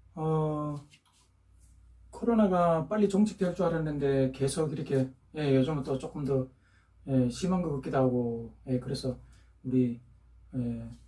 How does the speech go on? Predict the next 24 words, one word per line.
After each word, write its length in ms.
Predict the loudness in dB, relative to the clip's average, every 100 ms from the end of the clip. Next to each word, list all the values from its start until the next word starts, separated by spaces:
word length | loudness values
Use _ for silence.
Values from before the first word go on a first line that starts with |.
| -4
온라인 260 | 4 6 6
강-, 240 | 2 -2
온라인 420 | -2 4 6 6
강의 500 | 4 2 2 2 2 -2 _ _
다시 260 | -10 -6 0
또 120 | 0
재개하게 420 | 2 4 6 6
됐네요. 480 | 4 2 2 0 -2 -6
대면 320 | -6 -4 -4 -2
강의를 380 | 0 0 0
좀 180 | -2 -2
할 160 | -2 -4
수 100 | -4
없고 380 | -4 -6 -10 -12 _ _ _
온라인 240 | -2 0
강의로 280 | 0 -2 -2
또 120 | -2
대체하게 360 | -4 -4 -2 -2
됐습니다. 500 | -4 -4 -6 -6 -12 _ _ _ _ _ -4
어, 380 | 2 4 4 0
그래서 220 | 2 4
오늘은요, 500 | 4 4 2 0 0
우리, 360 | -2 -2 -4 -6 _ _ _ _
음, 760 | 0 4 6 6 6 4 2 -2